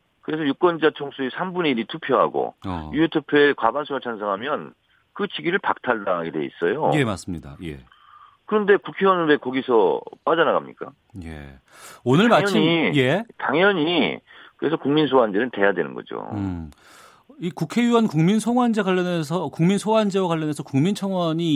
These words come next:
Speaker 2: 이십만이 넘었고 청와대가
Speaker 1: 네.
Speaker 2: 오늘 또 마침 여기에 대해서 답변을 내놨습니다.
Speaker 1: 네네.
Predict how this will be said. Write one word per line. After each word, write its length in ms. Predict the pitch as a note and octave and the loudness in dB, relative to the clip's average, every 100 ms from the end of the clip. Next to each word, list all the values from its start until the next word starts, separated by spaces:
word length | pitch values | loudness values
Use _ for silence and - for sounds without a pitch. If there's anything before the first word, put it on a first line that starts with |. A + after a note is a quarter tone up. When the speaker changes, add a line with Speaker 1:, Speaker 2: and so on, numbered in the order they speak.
| C#3 | 0
Speaker 2:
이십만이 420 | C#3 F3 D#3 F#3 | 0 0 0 2
넘었고 600 | D#3 G2+ F#2+ - E3 B2+ | 0 0 -4 -6 -2 -2
청와대가 460 | C#3+ G#3 G3+ F3 D3+ | -2 -2 -2 0 0
Speaker 1:
네. 40 | |
Speaker 2:
오늘 320 | B2+ F3 A3 F#3 | 4 4 4 2
또 140 | F3 | -2
마침 460 | D3 B2+ - D3 C3+ | -2 -2 -4 -6 -4
여기에 220 | C#3 D3+ | -4 -4
대해서 400 | C3+ B2+ C3+ A2+ - _ _ _ _ | -6 -4 -4 -6 -10 _ _ _ _
답변을 480 | C3+ - F3 E3 C#3 | -10 -2 0 2 2
내놨습니다. 1000 | A#2 D3 A2 F2+ - G#2+ G2+ C3+ E2+ C#2+ _ - G1+ F2+ | 2 2 0 -2 -6 -6 -2 -2 -2 -6 _ -18 -8 -4
Speaker 1:
네네. 320 | F#2+ C#2 | -2 -2